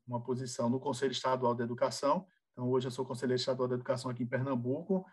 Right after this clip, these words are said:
que muito me honra, é um time de dezesseis profissionais, assim, de, de, de extremamente experientes.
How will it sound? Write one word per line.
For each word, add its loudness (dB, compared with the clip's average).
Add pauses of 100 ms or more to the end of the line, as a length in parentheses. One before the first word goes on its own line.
(320)
que -4
muito -2
me 2
honra, 4
é 0
um -6
time -8
de -6
dezesseis -2
profissionais, -2
assim, 0
de, 0
de, -2
de -10
extremamente 0
experientes. 0